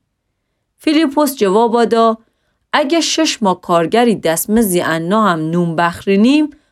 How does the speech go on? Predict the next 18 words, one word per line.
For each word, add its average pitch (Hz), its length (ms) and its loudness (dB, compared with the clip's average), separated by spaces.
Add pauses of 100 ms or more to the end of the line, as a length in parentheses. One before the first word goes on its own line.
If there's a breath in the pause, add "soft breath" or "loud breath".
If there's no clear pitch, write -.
(140 loud breath)
وشونی 294 460 0
کفاف 233 500 -2
ندینه. 156 800 0 (680)
حتی 330 400 -2 (200)
اگه 254 280 2
هر 285 320 0
کدیم 277 380 2
فقط 220 560 -2
یت 247 260 0
گری 147 360 -4
بخورن.» 135 680 -6 (1160)
یت 294 260 -2
از 285 280 2
وی 247 120 0
شاگردن 180 720 0
که 208 140 -2
وی 170 240 0
اسم 226 260 0